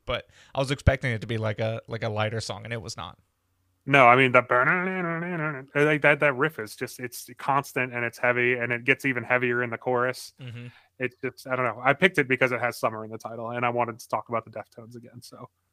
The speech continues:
Speaker 1: Hell yeah.
Speaker 2: Yeah.
Speaker 1: Uh,
Speaker 2: Your
Speaker 1: my,
Speaker 2: song of the show.
Speaker 1: my song of the show is Dumb, featuring Tom the Mailman by Stand Atlantic. Um, Stand Atlantic,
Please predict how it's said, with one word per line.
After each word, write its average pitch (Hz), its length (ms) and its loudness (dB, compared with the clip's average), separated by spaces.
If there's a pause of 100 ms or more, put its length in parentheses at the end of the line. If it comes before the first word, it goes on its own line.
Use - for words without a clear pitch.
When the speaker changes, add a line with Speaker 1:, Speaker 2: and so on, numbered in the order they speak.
(100)
Speaker 1:
Hell - 200 -16
yeah. - 160 -20 (1300)
Speaker 2:
Yeah. 160 140 2 (500)
Speaker 1:
Uh, 117 240 2
Speaker 2:
Your 131 80 2
Speaker 1:
my, 135 60 2
Speaker 2:
song 123 140 2
of 113 40 -4
the 107 60 -6
show. 113 200 -10 (120)
Speaker 1:
my 131 140 -2
song 165 180 -4
of 160 40 -4
the 151 60 -4
show 160 220 -4
is 120 180 -2
Dumb, 131 460 0 (140)
featuring 127 500 -4
Tom 131 280 -6
the 120 120 -4
Mailman 131 540 -6 (520)
by 120 120 -2
Stand 120 280 -6
Atlantic. 123 480 -8 (560)
Um, 110 460 -4 (1160)
Stand 131 260 -2
Atlantic, 139 560 -8